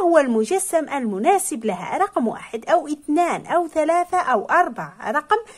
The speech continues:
ثلاثة، أحسنتم. لدينا هنا حقيبة. ما هو المجسم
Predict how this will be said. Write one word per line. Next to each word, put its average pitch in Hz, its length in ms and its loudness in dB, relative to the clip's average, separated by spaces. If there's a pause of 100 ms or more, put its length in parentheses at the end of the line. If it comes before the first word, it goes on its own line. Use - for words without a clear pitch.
(260)
ثلاثة، 381 500 4
أحسنتم. 262 680 -4 (320)
لدينا 381 440 6
هنا 254 380 0
حقيبة. 320 680 2 (1200)
ما 202 100 -6
هو 208 200 0
المجسم 262 680 2